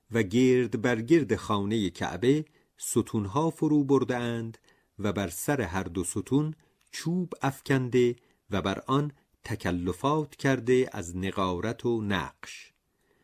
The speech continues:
و بر آن حلقه ها و قلاب ها آویخته تا به شب شمع ها و چراغ ها بر آنجا نهند، از قندیل آویزند و آن را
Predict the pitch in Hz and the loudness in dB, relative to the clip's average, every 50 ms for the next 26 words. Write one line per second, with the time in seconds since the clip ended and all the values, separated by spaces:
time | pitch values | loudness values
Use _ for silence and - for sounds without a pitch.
0 | _ _ _ _ - 123 120 110 127 127 - - - 160 135 101 - 104 101 98 | _ _ _ _ -2 0 2 2 2 0 0 0 0 0 0 0 -2 -4 -4 -4
1 | 98 - 101 80 87 113 127 120 104 92 101 101 98 92 - 104 101 92 87 98 | -4 -4 -4 -4 -2 0 0 0 0 0 0 0 0 0 -2 -2 -2 -2 -2 -2
2 | 95 92 92 90 87 - 85 104 127 160 180 170 165 156 147 139 143 143 127 - | -2 0 0 -2 -4 -4 -4 -2 -2 0 0 0 0 0 -2 -2 -4 -8 -8 -10
3 | - - - 139 135 135 135 - _ _ _ _ _ _ _ - - 113 110 107 | -2 4 6 6 6 6 4 -2 _ _ _ _ _ _ _ -6 -2 0 2 2
4 | 101 90 95 95 - - - 143 147 156 - - _ _ _ _ _ - - - | 2 0 -2 -4 -2 0 0 2 0 0 -4 -10 _ _ _ _ _ -14 -6 -2
5 | - 107 104 104 92 85 80 76 - - - - 127 131 131 120 107 113 113 104 | 0 0 0 -2 -4 -6 -8 -10 -12 -10 -6 -4 0 0 2 2 2 2 0 0
6 | 101 - - 104 98 98 95 95 90 80 73 80 98 113 113 104 87 95 95 92 | -2 -4 -6 -4 -2 -2 -2 -2 -4 -6 -8 -4 -2 0 0 0 -2 -4 -6 -6
7 | 87 85 87 92 120 139 156 151 147 135 139 143 143 147 143 147 139 - _ _ | -6 -6 -4 -2 0 0 0 0 0 0 0 0 -2 -2 -2 -4 -6 -10 _ _
8 | _ _ _ _ - 107 98 85 - - - 104 95 92 92 87 104 120 120 107 | _ _ _ _ -10 -8 -8 -8 -6 -4 -2 -2 -2 -2 -2 -2 -2 -2 -2 -2
9 | 95 95 - - 92 95 92 90 92 95 92 90 - 117 123 139 156 165 170 170 | -4 -6 -8 -6 -4 -4 -4 -2 -4 -4 -6 -4 -2 -2 0 0 0 -2 -2 -4
10 | 170 151 - _ _ _ _ _ _ - 104 101 107 113 127 131 143 139 139 143 | -6 -8 -12 _ _ _ _ _ _ -4 -4 -2 0 -2 0 0 0 0 0 0
11 | 143 | -2